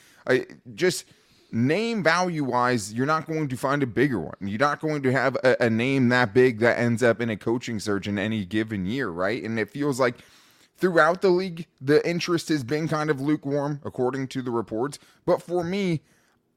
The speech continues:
whatever it is, I don't want him. A-, and it sounds crazy. And, like, it also feels like the Chargers would be idiotic to not consider him because he is one of the greatest coaches of all time. But when I think about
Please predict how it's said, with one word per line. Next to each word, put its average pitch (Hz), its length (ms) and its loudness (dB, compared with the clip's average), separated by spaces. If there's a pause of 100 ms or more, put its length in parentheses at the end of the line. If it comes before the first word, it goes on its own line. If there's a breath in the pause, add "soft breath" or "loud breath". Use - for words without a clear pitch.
(460)
whatever 190 640 2
it 196 80 0
is, 175 260 0
I 165 140 0
don't 180 340 -2
want 156 280 -4
him. 90 220 -12
A-, 131 320 0
and 151 120 2
it - 180 -2
sounds 202 380 -4
crazy. 160 500 -2
And, 123 100 0
like, 127 220 -4
it 135 160 0
also 190 320 2
feels 156 320 -2
like 147 140 -2
the 139 60 -6
Chargers 147 460 0
would 127 160 -4
be 151 360 -8
idiotic 165 640 0 (320 soft breath)
to 202 120 0
not 208 240 0
consider 233 440 -2
him - 160 -6
because 156 240 0
he 185 100 -6
is 196 140 -2
one 190 180 -2
of 185 80 -4
the 175 60 -2
greatest 170 480 -4
coaches 185 360 -2
of 156 120 -2
all 170 160 2
time. 175 360 -8 (280 soft breath)
But 143 80 -2
when 156 100 0
I 147 140 2
think 185 240 -4
about 165 300 -2